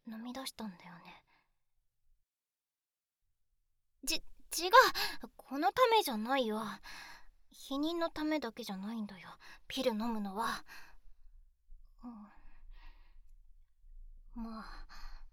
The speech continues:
生でしてみたいのも理由の一つだけど。き-、君だって、たまに生でしたいみたい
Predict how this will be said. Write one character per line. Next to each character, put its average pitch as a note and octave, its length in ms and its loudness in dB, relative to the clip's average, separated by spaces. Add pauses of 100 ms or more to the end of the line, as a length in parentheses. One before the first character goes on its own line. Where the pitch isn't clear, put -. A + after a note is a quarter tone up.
(120)
生 B3 360 -10
で - 220 -18
し - 80 -18
て A3 140 -12
み G#3+ 160 -10
た A3+ 140 -16
い - 20 -10
の A3 60 -10
も G#3 80 -10 (640)
理 G#3+ 200 -12
由 A#3 80 -14
の A3+ 260 -16
一 - 240 -20
つ - 120 -20
だ G3+ 140 -20
け - 140 -20
ど。 - 80 -20 (2500)
き-、 C4 140 -10 (340)
君 D#4+ 400 -4
だ F#4+ 120 10
っ F#4 40 4
て、 - 220 -10 (960)
た C4+ 120 -6
ま C#4 200 2
に C#4 160 2
生 C4+ 400 4
で G3+ 120 -6
し - 120 -10
た A3+ 160 -6
い A3 80 -2
み G3 220 -6
た - 120 -14
い - 40 -18